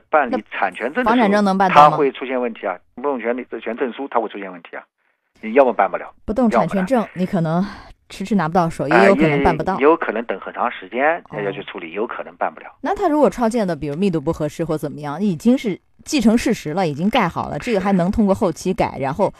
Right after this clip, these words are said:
Speaker 2: 最后能够就是把它整改完了以后拿到这个不动产权证，可以吗？
Speaker 1: 比较麻烦，有一些可以这样，比如说绿化率啊，或者等你去想想办法，
Speaker 2: 啊。
Speaker 1: 或者如果说有一些
Speaker 2: 那你密度那个你怎么办？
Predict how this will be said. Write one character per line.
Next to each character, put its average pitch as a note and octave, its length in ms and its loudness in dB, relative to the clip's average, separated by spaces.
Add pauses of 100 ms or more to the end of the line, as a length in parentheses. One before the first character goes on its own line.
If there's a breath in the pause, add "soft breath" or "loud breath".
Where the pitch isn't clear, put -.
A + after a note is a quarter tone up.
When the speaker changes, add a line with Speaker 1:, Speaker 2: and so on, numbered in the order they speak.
(140)
Speaker 2:
最 G#3+ 200 2
后 G3 200 4
能 D3+ 140 0
够 E3 180 2 (240 loud breath)
就 - 140 -4
是 E3+ 100 -2
把 D3+ 120 -2
它 D3+ 80 -4
整 D#3+ 160 -4
改 D#3+ 140 -2
完 B2 160 -2
了 D#3+ 60 -2
以 D3 60 -6
后 D3 160 -4
拿 C3+ 160 -2
到 C#3+ 120 0
这 D3+ 140 -4
个 - 320 -8
不 - 80 -4
动 E3 120 0
产 C3 140 -8
权 C3+ 160 -8
证， C#3 240 -6
可 D#3+ 140 -6
以 D#3 100 -6
吗？ D3 200 -10 (300)
Speaker 1:
比 - 100 -6
较 C#3+ 100 6
麻 A2 200 2
烦， F2 200 -4 (120)
有 C3 240 -4
一 - 20 -6
些 C4 100 0
可 - 140 -2
以 C3+ 60 0
这 A#2 80 -4
样， G2+ 80 -2
比 G2+ 80 -12
如 G#2 60 -8
说 B2+ 60 -6
绿 D3+ 120 -4
化 F3 160 4
率 A3 160 -4
啊， A2+ 200 6
或 B2+ 120 -4
者 B2+ 80 -4
等 G2+ 160 -8
你 A2 80 -14
去 - 100 -14
想 G2+ 160 -4
想 G#2 100 -2
办 C3 200 0
法， G#2 100 0
Speaker 2:
啊。 F#2 60 0
Speaker 1:
或 A2+ 80 -6
者 A2+ 100 -8
如 B2 140 -10
果 G3 100 -2
说 F#3 100 -4
有 - 60 0
一 - 40 -2
些 C4 120 2
Speaker 2:
那 F4+ 60 2
你 A4+ 80 4
密 D#4+ 40 4
度 A3 160 4
那 F#3 140 2
个 E3+ 80 -2
你 D#3+ 140 -4
怎 D#3 120 -6
么 C#3 160 -6
办？ C#3 140 -8